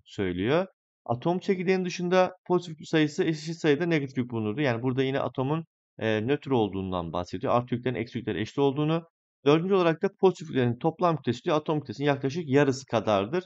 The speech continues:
Aynen Thomson'da olduğu gibi. O halde diyor çekirdekte kütlesi proton kütlesine eşit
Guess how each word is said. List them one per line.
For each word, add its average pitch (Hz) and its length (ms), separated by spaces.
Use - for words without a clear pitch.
Aynen 127 340
Thomson'da 127 320
olduğu 113 220
gibi. 139 280
O - 120
halde 143 260
diyor 165 160
çekirdekte 165 560
kütlesi 156 420
proton 165 360
kütlesine 156 340
eşit 202 320